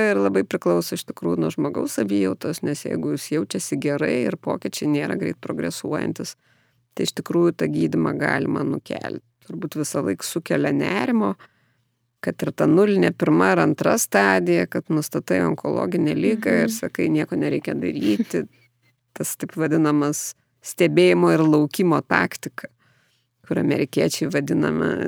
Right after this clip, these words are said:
Speaker 1: vadina stebėjimo ir, ir jaudinimosi <laughs> taktika.
Speaker 2: Tikslu.
Speaker 1: Am, e,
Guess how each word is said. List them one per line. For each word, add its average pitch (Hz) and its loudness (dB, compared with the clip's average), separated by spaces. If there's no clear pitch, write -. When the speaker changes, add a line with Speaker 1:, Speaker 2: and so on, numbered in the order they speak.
Speaker 1:
vadina 156 4
stebėjimo 165 4
ir, 156 0
ir 165 4
jaudinimosi 175 6
<laughs> - -6
taktika. 285 0
Speaker 2:
Tikslu. 240 4
Speaker 1:
Am, 196 6
e, 185 4